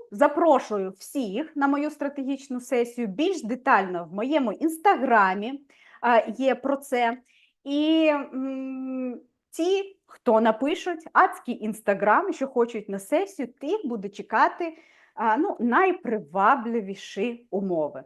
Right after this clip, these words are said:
Дівчата, це для всіх, а, хто готовий.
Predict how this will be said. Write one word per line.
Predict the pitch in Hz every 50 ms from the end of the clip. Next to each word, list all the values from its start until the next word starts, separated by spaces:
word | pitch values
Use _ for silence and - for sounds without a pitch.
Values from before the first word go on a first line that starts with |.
| _ _ -
Дівчата, | 175 196 190 - - 277 240 302 359 359 - 269
це | 269 - - - 233 311 320 277
для | 220 196 208 202 185 185
всіх, | 180 - - - - - - 247 254 277 370 440 427 - - _ _ _ -
а, | 196 190 175 175 170
хто | - - - - 196 220 240 247 -
готовий. | - 165 160 180 175 170 151 143 131 131 127 - - _